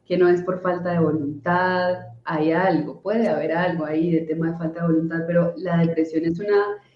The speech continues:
es una condición multicausal. No podemos reducirla a que está aburrido o a que se queja. Y, bueno, es que hay tantas, hay tantos mitos alrededor de la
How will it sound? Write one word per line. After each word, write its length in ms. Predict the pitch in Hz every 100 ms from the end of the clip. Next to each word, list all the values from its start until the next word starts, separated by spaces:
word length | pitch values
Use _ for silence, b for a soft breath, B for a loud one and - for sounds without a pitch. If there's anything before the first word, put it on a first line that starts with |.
| B B _
es 180 | 175 170
una 200 | 196 190
condición 640 | 196 165 160 - 165 156
multicausal. 1000 | 180 220 226 226 190 165 165 156 139 - _ _ _ _
No 300 | 165 175 170
podemos 380 | 185 196 214 226
reducirla 1200 | 190 170 165 165 165 - 190 196 196 185 196 -
a 160 | 170 170
que 280 | 170 165 156
está 320 | - 170 156
aburrido 960 | 170 202 220 220 220 214 208 208 208 196
o 100 | 175
a 120 | 170
que 200 | 175 170
se 140 | 165
queja. 500 | - 190 190 190 196
Y, 160 | 196 190 -
bueno, 380 | 180 160 147 - _ _
es 180 | 180 170
que 100 | 240
hay 100 | 233
tantas, 320 | 247 247 254
hay 180 | 196 208
tantos 380 | 214 233 240 240
mitos 480 | 233 247 226 247 233
alrededor 440 | 214 185 175 160
de 80 |
la 80 | 185